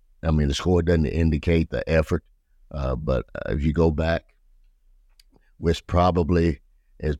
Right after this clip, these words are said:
our downfall is probably a lot of missed tackles. And when we, when we don't tackle well, we,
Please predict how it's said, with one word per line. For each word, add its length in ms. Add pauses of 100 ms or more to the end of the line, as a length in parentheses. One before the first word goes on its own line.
our 180
downfall 500
is 80
probably 260
a 60
lot 180
of 60
missed 240
tackles. 420
And 300
when 140
we, 180
when 280
we 140
don't 280
tackle 360
well, 180
we, 240